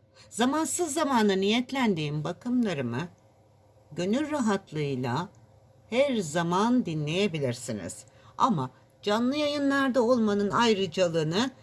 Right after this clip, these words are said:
sizler de, ben de biliyorum. Şimdi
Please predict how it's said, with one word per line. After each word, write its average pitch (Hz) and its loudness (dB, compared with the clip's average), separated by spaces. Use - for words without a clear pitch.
sizler 170 0
de, 208 4
ben 175 0
de 220 4
biliyorum. 110 -4
Şimdi 247 0